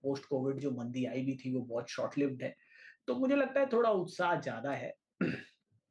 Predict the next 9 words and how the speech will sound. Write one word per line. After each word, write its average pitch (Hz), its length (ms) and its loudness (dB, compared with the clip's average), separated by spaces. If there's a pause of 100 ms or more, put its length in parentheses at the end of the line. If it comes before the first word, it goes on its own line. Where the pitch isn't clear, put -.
(380)
नई 160 240 2
breed 170 340 4
है, - 240 0 (500)
एक 139 180 -2
दो 160 100 0
साल 156 300 2
हो 147 100 -2
सकता 147 320 -6
है 143 280 -4